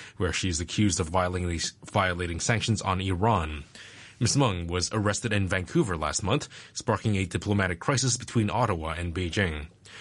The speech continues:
Two Canadians have since been detained on the mainland, and a third placed on death row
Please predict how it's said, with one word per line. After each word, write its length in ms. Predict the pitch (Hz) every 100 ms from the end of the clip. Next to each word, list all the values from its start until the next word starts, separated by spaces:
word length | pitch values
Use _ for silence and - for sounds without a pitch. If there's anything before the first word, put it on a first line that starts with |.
| - - -
Two 160 | 175
Canadians 480 | - 135 139 139 123
have 100 | 110
since 240 | - 110
been 160 | - 101
detained 380 | 95 - 110 95
on 100 | 92
the 80 | 95
mainland, 480 | 131 95 87 117 - - -
and 160 | 101
a 60 | 92
third 360 | - 165 156 127
placed 280 | 143 127
on 140 | 110 101
death 300 | 113 95 -
row 400 | 107 135 80 78